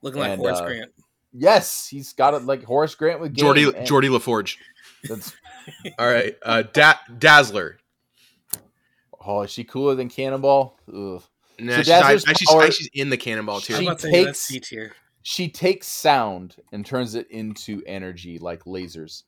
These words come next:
Speaker 2: and that's how she was, like, a pop star. Um,
Speaker 3: And
Speaker 2: she's,
Speaker 3: she
Speaker 2: like,
Speaker 3: doesn't really
Speaker 2: basic-,
Speaker 3: want, she doesn't really
Speaker 2: she
Speaker 3: want to
Speaker 2: was
Speaker 3: be a hero.
Speaker 2: Kesha.
Speaker 3: She just wants to be a pop star.
Speaker 2: Yeah, she's like Kesha, but if she could do her own light show. Like, "Oh, who's doing these lights? It's Kesha, guys." Um,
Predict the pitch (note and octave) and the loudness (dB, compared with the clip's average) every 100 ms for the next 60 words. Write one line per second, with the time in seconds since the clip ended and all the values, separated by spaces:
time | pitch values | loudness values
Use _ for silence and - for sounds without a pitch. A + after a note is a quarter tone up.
0 | _ _ _ - G#2 G2+ F#2+ - G#2 A2 | _ _ _ -8 -6 -6 -8 -8 -4 -4
1 | - A#2+ A2 - - A2+ G#2 G#2+ - - | 0 2 2 -2 -10 -10 -6 -6 -8 -2
2 | B2+ C#3 - D#3 E3 A3+ - _ _ _ | -2 -2 -4 -2 -2 -2 -10 _ _ _
3 | _ _ _ G#2 G#2 F#2+ F#2 - - F#3 | _ _ _ -6 -4 -8 -12 -10 -8 2
4 | - B3 - A#3 A3+ G#3+ F#3 - - - | 2 2 2 2 2 0 -4 -8 -6 -4
5 | F3+ G#3 G#3 D#3+ A#3 A#3 B2+ A2+ A#3 - | -2 -2 -2 2 2 2 0 8 8 8
6 | - E3 D#3+ D#3 D3 - C3 - F2+ - | 0 -4 -2 -4 -4 -4 -6 -4 -8 -8
7 | - - - _ _ D#3 B2 - C3 D3+ | -14 -16 -20 _ _ -4 -4 -4 -4 -4
8 | - - E3 E3 F#3 D#3+ C#3+ B2+ A2+ A2 | -4 -2 -2 0 0 0 0 -2 -2 -6
9 | - B2+ A#2 G#2 A2+ A2+ F2+ G2+ F#2+ D#2+ | -12 -14 -14 -10 -6 -4 -6 -8 -10 -12
10 | - E2+ D2 - F#2+ - G3 F#3 E3 F#3+ | -12 -10 -10 -10 -10 -4 2 2 2 -6
11 | F3 F3+ D#3 B2 D#3+ D#3+ - _ C#3 D#3 | -4 -4 -4 -4 0 0 -4 _ -12 -12
12 | - - D#3+ F#3 C3+ G2 G2 G#2+ C3 - | -14 -8 -6 -6 -10 -4 -4 -4 -6 -14
13 | _ _ _ _ _ A#2 A#2 A2+ A2 G#2 | _ _ _ _ _ 0 0 0 -2 -8